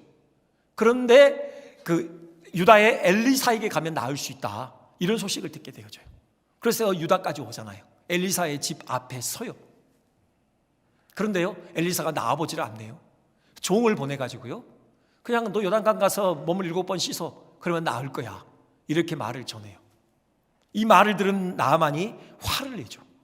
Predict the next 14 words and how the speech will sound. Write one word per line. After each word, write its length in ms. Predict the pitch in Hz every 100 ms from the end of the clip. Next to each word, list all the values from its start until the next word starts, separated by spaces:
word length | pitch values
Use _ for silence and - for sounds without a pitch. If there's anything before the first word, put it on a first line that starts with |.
| _ -
분을 360 | 156 175 208
내요. 200 | 143 104 - - _ _ _ _ _ _ _ -
왜요? 300 | 135 160 196 - - - -
자기가 420 | 220 233 294 277
기대했던 400 | 220 220 214 175
방식이 360 | 135 139 170
아니거든요. 560 | 185 113 131 127 110 92 - _ _ _ _ _ _ _ _
자기는요, 720 | - 185 254 233 214 277 - - -
엘리사가 600 | 208 226 262 226 220 220
자기에게 400 | 220 180 214 202
나와서 840 | 180 135 175 - 165 - - - -
그 120 | 226
앞에 220 | 220 220
서서요, 580 | 208 277 247 220 302 -